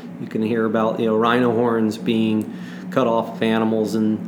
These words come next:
sold around the world and so forth, or ivory tusks. Um, in our business for snakes and lizards, it's not their parts, but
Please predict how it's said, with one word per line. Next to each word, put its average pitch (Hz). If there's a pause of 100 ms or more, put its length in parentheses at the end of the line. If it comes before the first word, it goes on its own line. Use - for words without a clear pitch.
(300)
sold 135
around 113
the 110
world 107
and 107
so 185
forth, 107
or 107
ivory 107
tusks. -
Um, 113
in 131
our 147
business 127
for -
snakes 123
and 113
lizards, 120
it's -
not 117
their 110
parts, 127
but 107